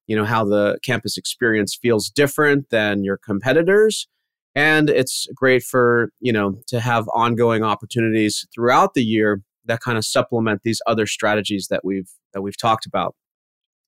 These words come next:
I wanna spend a bit of time going deeper on this one just because of how powerful these are. They really allow the prospective student to immerse themselves in the culture and get a feel for your community.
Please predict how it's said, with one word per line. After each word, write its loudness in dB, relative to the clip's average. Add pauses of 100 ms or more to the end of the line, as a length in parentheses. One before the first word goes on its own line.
(400)
I 0
wanna 6
spend 4 (480)
a 2
bit 4
of 4
time 2
going 2
deeper 2
on 2
this -2
one 0
just -2
because 2
of 0
how 2
powerful 0
these 0
are. 0 (500)
They 4
really 6
allow 2
the 0
prospective -4
student -2
to 0
immerse 0
themselves -4
in 2
the 2
culture -2 (360)
and -4
get 0
a -2
feel 2
for -4
your 0
community. 2